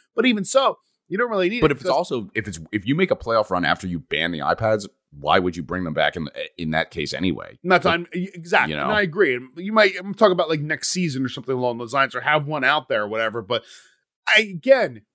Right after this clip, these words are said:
Speaker 1: this, this is,
Speaker 2: Put a
Speaker 1: this is
Speaker 2: child
Speaker 1: great.
Speaker 2: timer on it.
Speaker 1: Yeah, exactly.
Speaker 2: <laughs> You
Speaker 1: Like,
Speaker 2: can
Speaker 1: you know,
Speaker 2: only
Speaker 1: like,
Speaker 2: look
Speaker 1: only
Speaker 2: at
Speaker 1: for
Speaker 2: it for
Speaker 1: urgent
Speaker 2: five
Speaker 1: situations.
Speaker 2: seconds. Yeah.
Speaker 1: Not even that. Just if a coach wants to show you something of, you know, like, "Hey, look, there's something here you're missing," or something along those lines. So, like, it, it, it's,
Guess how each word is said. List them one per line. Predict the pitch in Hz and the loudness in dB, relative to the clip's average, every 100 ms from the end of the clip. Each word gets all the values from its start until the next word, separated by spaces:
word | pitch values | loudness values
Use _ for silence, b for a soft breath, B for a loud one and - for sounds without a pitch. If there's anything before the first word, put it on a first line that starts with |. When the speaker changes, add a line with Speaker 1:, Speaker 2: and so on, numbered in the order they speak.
| _ _ | _ _
Speaker 1:
this, | 131 123 190 - - | -18 0 0 2 -4
this | 196 226 | -8 0
is, | |
Speaker 2:
Put | 214 | 2
a | 101 | 2
Speaker 1:
this | - | 2
is | |
Speaker 2:
child | 82 80 - | 0 2 2
Speaker 1:
great. | 508 | 2
Speaker 2:
timer | 78 78 | 0 -8
on | 78 156 | -8 -8
it. | - _ _ - _ - | -10 _ _ -20 _ -2
Speaker 1:
Yeah, | 415 466 - 95 - | 0 2 0 -2 -8
exactly. | 180 185 339 302 - 90 | -6 -2 0 0 -2 -4
Speaker 2:
<laughs> | - | -6
You | 117 | -2
Speaker 1:
Like, | 156 160 | -2 2
Speaker 2:
can | 110 | 2
Speaker 1:
you | |
know, | 104 | 2
Speaker 2:
only | 107 | 0
Speaker 1:
like, | |
Speaker 2:
look | 185 202 | 0 0
Speaker 1:
only | 208 | 0
Speaker 2:
at | 196 | 0
Speaker 1:
for | |
Speaker 2:
it | 208 | 0
for | 202 | 2
Speaker 1:
urgent | 190 185 165 | 2 2 -4
Speaker 2:
five | 196 | -6
Speaker 1:
situations. | - 180 104 104 - | -2 2 2 0 0
Speaker 2:
seconds. | 95 101 98 - - | 0 0 -2 -4 -8
Yeah. | 90 87 76 | 0 2 2
Speaker 1:
Not | 233 254 | 2 2
even | 208 | 0
that. | 214 170 | 0 -2
Just | 156 196 | -4 -4
if | |
a | 170 | 2
coach | 196 196 175 | 6 6 6
wants | 185 - | -6 -6
to | |
show | - 190 | 0 2
you | 190 | 4
something | 180 170 131 143 135 | 2 -2 -2 -2 -2
of, | 113 | -4
you | 131 | -4
know, | 127 | 0
like, | 120 120 | 0 0
"Hey, | 147 151 | 0 0
look, | 147 | 0
there's | 135 123 107 | -2 -4 -2
something | 151 135 135 | -2 -2 0
here | 135 | 0
you're | 120 123 | 0 0
missing," | - - 123 | 0 0 -4
or | 107 | -10
something | 127 113 | -10 -10
along | 117 110 107 | -6 -6 -8
those | 98 | -12
lines. | 110 85 - | -14 -10 4
So, | 160 143 b b b - | 4 4 b b b 4
like, | 202 131 _ _ - | 4 4 _ _ 0
it, | 190 190 | 0 4
it, | 175 - 170 | 2 2 -10
it's, | 156 | -10